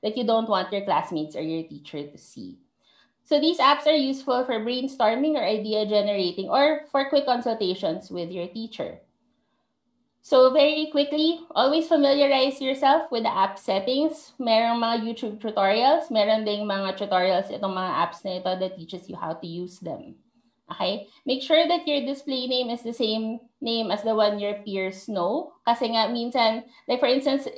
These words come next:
if you use Discord for gaming and your Discord name is different from your real name, uh, it will be very confusing if somebody enters the chat na iba yung pangalan doon sa,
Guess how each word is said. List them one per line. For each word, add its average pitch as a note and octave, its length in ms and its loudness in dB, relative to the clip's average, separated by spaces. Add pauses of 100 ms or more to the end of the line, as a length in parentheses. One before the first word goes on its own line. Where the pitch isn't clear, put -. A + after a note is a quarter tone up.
if A3+ 140 -2
you B3+ 240 -2
use C4 80 -8
Discord A3+ 520 0
for A3+ 140 -2
gaming A#3+ 480 -2
and G3+ 300 2
your F#3+ 320 0
Discord G3+ 420 -2
name G3+ 220 -6
is F#3 100 -12
different G#3 440 -2
from G3 180 -2
your F3+ 180 -4
real G#3 300 -2
name, C4 420 -2 (560)
uh, F#3+ 400 4
it A#3+ 160 -2
will A3+ 160 0
be A3 140 -4
very A#3 260 4
confusing G#3 880 -2
if F#3 80 -10
somebody G3 460 0
enters F3 340 0
the E3+ 160 -4
chat E3 480 2
na E3 400 -2
iba F#3 240 2
yung F#3+ 160 -2
pangalan D#3 720 -2 (320)
doon F#3 400 4
sa, D#3+ 480 4